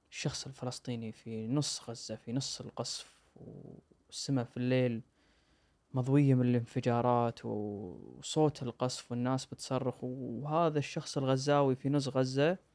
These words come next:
يقول: "مستحيل يرحلوا لنا، مستحيل نخضع للي قاعد يصير."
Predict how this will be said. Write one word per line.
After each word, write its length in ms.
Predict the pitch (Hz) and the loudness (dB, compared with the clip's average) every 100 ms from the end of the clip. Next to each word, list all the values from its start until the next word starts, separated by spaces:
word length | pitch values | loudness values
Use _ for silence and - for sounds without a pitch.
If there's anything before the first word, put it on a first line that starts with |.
| _ _ _ _ _ _ _ _ _ _ _ _ _ _ _ _ _ _ _ - | _ _ _ _ _ _ _ _ _ _ _ _ _ _ _ _ _ _ _ 0
يقول: 180 | 139 143 | 2 4
"مستحيل 520 | 135 143 - 156 135 | 2 -2 0 0 2
يرحلوا 380 | 113 - 113 110 | 0 -4 -8 -8
لنا، 200 | 107 - _ _ _ _ _ 156 | -10 -14 _ _ _ _ _ -12
مستحيل 520 | - - - 139 120 | -8 -6 0 2 4
نخضع 360 | 117 - 110 | 0 -4 -6
للي 340 | 110 107 104 107 | -4 -6 -4 -6
قاعد 220 | 107 110 | -8 -8
يصير." 360 | - - - | -10 -12 -12